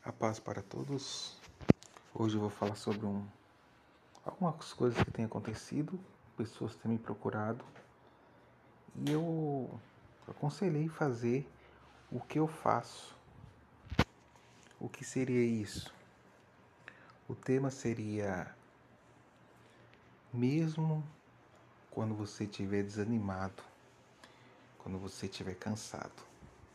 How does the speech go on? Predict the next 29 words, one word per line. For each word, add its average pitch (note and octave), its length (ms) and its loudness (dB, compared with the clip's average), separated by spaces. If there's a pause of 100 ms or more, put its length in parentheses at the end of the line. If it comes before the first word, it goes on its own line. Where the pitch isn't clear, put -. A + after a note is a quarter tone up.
(880)
continue A#2+ 680 2
orando, G2+ 400 2 (1040)
continue A#2 880 2
lendo A2 300 2
a G#2 40 -4
Bíblia. F#2+ 420 -6 (1160)
Eu A2 100 -2
sei A2+ 200 -4
que C3+ 120 0
não C3 80 4
é C3+ 100 2
fácil, G2+ 560 -2 (240)
porque - 300 -6
eu G#2 100 0
já G#2+ 140 2
passei A2 340 -4
por A2 300 -4
isso, B2 400 -4 (420)
e E3+ 120 -2
às F3+ 160 -4
vezes D#3+ 240 0
a D3 80 2
gente C#3 280 -2
dá B2+ 120 -2
uma C3 120 -2
recaída B2 600 -2
e B2+ 100 0
acontece, B2+ 760 -6
né? B2+ 100 -14